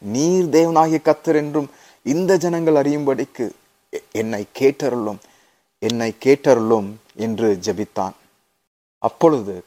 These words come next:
கர்த்தரிடத்திலிருந்து அக்கினி இறங்கி அந்த சர்வாங்க தகன பலியையும்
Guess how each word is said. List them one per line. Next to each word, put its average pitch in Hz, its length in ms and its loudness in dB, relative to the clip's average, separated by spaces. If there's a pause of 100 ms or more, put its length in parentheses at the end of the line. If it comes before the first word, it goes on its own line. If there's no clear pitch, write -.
கர்த்தரிடத்திலிருந்து 120 1120 -2
அக்கினி 135 520 -2
இறங்கி 101 500 -6 (180)
அந்த 107 300 -4
சர்வாங்க 147 760 0
தகன 123 420 0
பலியையும் 110 840 -2